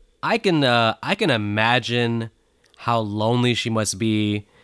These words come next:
given that both her parents died, right? Both her parents died and her best friend died. And her boyfriend died. So she's probably as, basically anybody outside of Lori she's had a long-term connection with was killed.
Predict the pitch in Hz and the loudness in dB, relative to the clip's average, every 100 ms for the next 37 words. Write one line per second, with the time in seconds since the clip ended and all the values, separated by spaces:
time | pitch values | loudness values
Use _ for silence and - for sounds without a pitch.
0 | _ - 98 123 117 110 95 - 117 117 | _ -12 -4 -2 0 -2 -2 -2 -2 -2
1 | 110 107 101 98 - 80 71 - - - | -4 -2 -2 -4 -6 -10 -12 -18 -14 -6
2 | 87 98 - _ - - _ _ _ 127 | -2 -2 -4 _ -20 -20 _ _ _ -2
3 | 165 156 131 117 - 110 107 107 107 - | 0 0 0 -2 0 0 0 -2 -4 -12
4 | _ - 139 160 131 131 120 117 - 120 | _ -2 0 2 0 -4 -4 -4 -4 -2
5 | 113 98 82 78 - - _ _ _ _ | -2 -4 -8 -14 -20 -20 _ _ _ _
6 | _ _ _ _ _ - 233 277 214 131 | _ _ _ _ _ 0 4 4 2 2
7 | 135 120 101 90 87 85 76 - _ _ | 0 0 -4 -8 -10 -14 -18 -20 _ _
8 | _ _ _ _ - 147 139 131 123 - | _ _ _ _ -6 2 4 4 2 -2
9 | 220 170 _ - 190 208 214 196 196 190 | -4 -6 _ -12 -4 2 2 2 0 0
10 | 151 117 - - _ - 131 220 185 160 | -2 -6 -12 -20 _ -14 -2 0 2 0
11 | 185 175 170 160 139 147 156 127 120 143 | 2 2 2 0 0 -2 0 0 0 0
12 | 120 127 120 113 117 120 101 117 139 113 | 0 0 0 0 0 -4 -4 -4 -4 -2
13 | 107 92 _ _ 104 107 - - 190 127 | -4 -4 _ _ -4 -4 -2 -2 0 0
14 | 98 101 | -4 -12